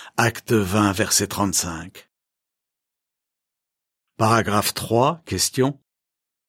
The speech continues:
Qu'allons-nous examiner dans cet article ?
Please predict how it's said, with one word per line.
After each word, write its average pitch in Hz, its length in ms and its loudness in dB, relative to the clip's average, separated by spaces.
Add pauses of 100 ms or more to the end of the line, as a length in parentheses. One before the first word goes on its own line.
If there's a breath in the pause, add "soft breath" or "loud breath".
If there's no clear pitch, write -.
Qu'allons-nous 170 540 4
examiner 104 600 2
dans 95 140 -2
cet - 220 0
article ? - 540 -8